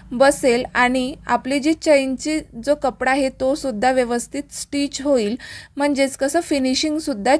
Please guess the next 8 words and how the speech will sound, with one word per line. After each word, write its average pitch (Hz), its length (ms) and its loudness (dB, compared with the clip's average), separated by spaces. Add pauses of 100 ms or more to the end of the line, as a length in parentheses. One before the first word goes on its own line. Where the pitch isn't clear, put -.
छान 262 240 0
येते. 240 460 -2 (380)
बघा, 233 340 4
अशा 226 240 0
पद्धतीने 208 640 -4 (100)
आणि 262 320 0 (300)
इथून 311 320 0
आपल्याला 269 380 2